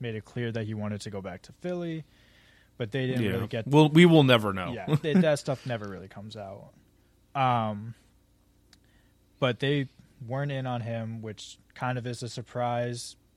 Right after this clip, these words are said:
Speaker 1: just given the, their need for top-end starting pitching. Uh, and since he's signed, uh, Sonny Gray has gone to Saint Louis. He's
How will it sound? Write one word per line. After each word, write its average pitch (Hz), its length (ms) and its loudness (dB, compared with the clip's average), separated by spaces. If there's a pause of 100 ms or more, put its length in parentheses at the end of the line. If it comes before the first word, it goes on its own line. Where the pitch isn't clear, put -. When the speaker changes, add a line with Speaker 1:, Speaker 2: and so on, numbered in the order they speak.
(140)
Speaker 1:
just - 300 -14 (140)
given 110 280 -8
the, 107 340 -6
their 110 140 -4
need 107 360 -4
for 101 360 -12
top-end 110 500 -8
starting 110 300 -8
pitching. 135 480 -6 (1080)
Uh, 107 340 -2 (400)
and 120 120 -2
since 147 320 -4
he's 151 200 -2
signed, 120 600 0 (520)
uh, 110 260 0
Sonny 151 380 0
Gray 131 280 0
has 120 160 -2
gone 120 360 0
to 110 500 -8 (180)
Saint 110 380 -6
Louis. 131 580 -8 (340)
He's 110 400 -10